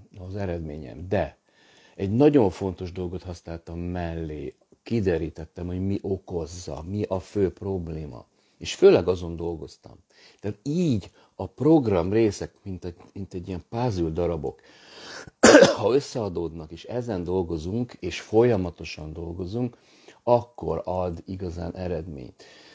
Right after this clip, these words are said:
Tehát olyan nincs, hogy valaki mondjuk azt mondja, hogy gyógyult például.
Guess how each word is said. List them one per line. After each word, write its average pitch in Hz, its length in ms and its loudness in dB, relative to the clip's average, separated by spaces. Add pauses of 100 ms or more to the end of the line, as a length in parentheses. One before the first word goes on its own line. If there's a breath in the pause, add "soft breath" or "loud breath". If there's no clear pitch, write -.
(120)
Tehát 107 260 -2
olyan 131 300 6
nincs, 160 420 0
hogy 87 480 -4
valaki 87 840 -2
mondjuk 82 600 -8
azt 92 260 -2
mondja, 80 520 -8 (240)
hogy 76 520 -12 (840)
gyógyult 85 800 -6
például. - 680 -14